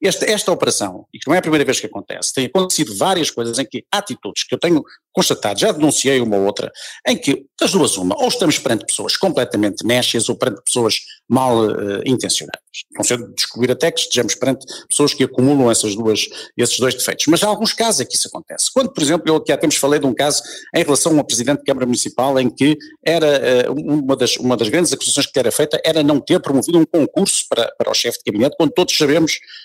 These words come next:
os chefes de gabinete são lugares de confiança e que são lugares de nomeação em todo o país. Outros processos que vou conhecendo. Isto inscreve-se num processo mais geral que já aconteceu noutros países e que é um processo que é uma tentativa quase de criminalização da atividade,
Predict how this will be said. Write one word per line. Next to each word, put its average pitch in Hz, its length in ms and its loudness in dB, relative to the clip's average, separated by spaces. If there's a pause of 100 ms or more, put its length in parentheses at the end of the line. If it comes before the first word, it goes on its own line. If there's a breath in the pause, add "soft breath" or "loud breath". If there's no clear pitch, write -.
(180 loud breath)
os - 60 0
chefes 151 220 0
de - 40 -4
gabinete 143 240 4
são 160 140 4
lugares 139 380 0
de - 80 -12
confiança 131 520 0
e 123 40 -6
que - 80 -6
são 120 260 0 (240 loud breath)
lugares 143 220 0
de 139 60 4
nomeação 151 300 4
em 135 80 4
todo 170 380 2
o 135 160 -2
país. - 460 -4 (280 loud breath)
Outros 233 280 2
processos - 440 0
que - 120 -10
vou 117 100 -2
conhecendo. - 600 -8 (340 loud breath)
Isto 254 260 0
inscreve-se - 720 0
num 190 140 2
processo - 420 -2
mais 214 220 0
geral 135 180 2
que 226 120 -6
já 320 60 2
aconteceu 180 320 0
noutros 117 240 -4
países - 520 -6 (380)
e 214 60 -6
que - 100 -2
é 240 40 2
um 226 60 0
processo 160 380 -2
que 208 60 -2
é - 20 2
uma 202 100 2
tentativa 202 480 -2
quase 190 300 -2
de - 160 -8
criminalização 202 960 0
da 175 80 -2
atividade, 165 460 0